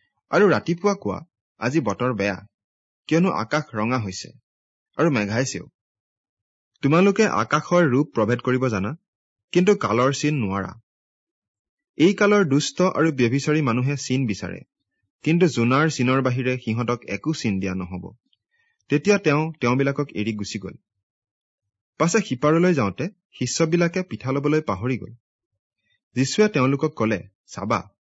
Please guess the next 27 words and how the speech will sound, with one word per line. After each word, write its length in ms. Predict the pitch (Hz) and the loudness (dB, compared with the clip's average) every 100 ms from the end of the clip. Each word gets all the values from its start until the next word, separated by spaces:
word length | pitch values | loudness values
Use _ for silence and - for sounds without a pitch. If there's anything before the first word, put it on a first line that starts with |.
| _ _ _ _ _ 131 | _ _ _ _ _ 0
তোমালোকে 380 | 139 170 170 185 | 2 4 2 0
ফৰিচী 500 | - 117 139 175 175 | 0 0 0 -4 -2
আৰু 180 | 156 | -2
সদ্দুকীবিলাকৰ 760 | 156 113 113 127 143 147 147 156 | -2 -4 -4 -4 -2 -2 -2 -4
খমিৰলৈ 540 | 156 - 110 127 127 139 | -4 -4 -2 0 0 -2
সাৱধান 440 | - 107 143 165 | -4 -4 -2 -2
হবা।" 220 | 110 - - _ _ _ _ _ _ _ _ _ _ _ _ _ | -4 -10 -18 _ _ _ _ _ _ _ _ _ _ _ _ _
তাতে 160 | 202 233 | 0 2
তেওঁলোকে 460 | 170 151 175 175 208 | 2 2 2 2 0
ইজনে 320 | 120 131 151 | 0 -2 -2
সিজনে 280 | 143 151 160 | -4 -4 -4
কোৱা 240 | 156 110 107 | -4 -2 -2
মেলা 220 | 123 135 | -2 -4
কৰি 200 | 135 135 | -4 -4
কলে, 260 | 107 95 101 - - | -4 -6 -8 -12 -4
"অ, 140 | 120 110 87 _ _ _ _ | -2 -2 -6 _ _ _ _
আমি 200 | 101 139 160 | -2 0 -2
পিঠা 280 | 113 113 139 | -6 -6 -4
নললো।" 380 | 110 117 104 87 _ _ _ _ _ _ - | -2 -2 -4 -8 _ _ _ _ _ _ -6
কিন্তু 180 | 180 202 | 0 2
যীশুৱে 340 | 139 123 - 175 | 2 0 0 -2
তাক 220 | 175 123 127 | 0 -4 -2
জানি 220 | 143 151 | -2 -2
কলে, 280 | 127 98 127 - _ _ _ _ _ | -4 -4 -4 -10 _ _ _ _ _
"হে 120 | - 175 | 2 2
অল্পবিশ্বাসীবিলাক, 880 | 160 156 156 151 - 143 143 143 170 _ _ _ _ _ _ _ - | 4 0 0 -2 -4 -6 -6 -6 -10 _ _ _ _ _ _ _ -2
তোমালোকৰ 420 | 156 208 214 220 | 2 4 4 4